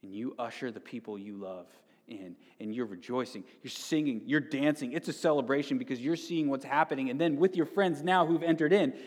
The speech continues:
now you say, "Okay, we've got an aim. Let's go out and do the same thing all over again and make sure that Eden covers all the earth."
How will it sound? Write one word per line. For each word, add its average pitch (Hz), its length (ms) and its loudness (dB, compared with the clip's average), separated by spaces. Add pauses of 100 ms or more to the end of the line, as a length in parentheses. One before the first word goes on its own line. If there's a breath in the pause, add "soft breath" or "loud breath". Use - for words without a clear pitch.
now 170 180 6
you 202 120 4
say, 185 160 2
"Okay, 165 460 4 (120 loud breath)
we've 175 140 4
got 180 180 10
an 175 80 2
aim. 175 260 2
Let's 147 180 2
go 151 260 4
out - 420 4 (960)
and 117 80 -6
do 139 100 2
the 123 80 -2
same 165 320 0
thing 156 200 0
all 139 180 2
over 117 220 -4
again 98 320 -14 (320 soft breath)
and 113 240 -2
make 156 180 0
sure 147 240 0
that 127 200 -2 (120)
Eden 143 400 0
covers 120 540 -6
all 117 340 -4
the 117 240 -8
earth." 98 400 -16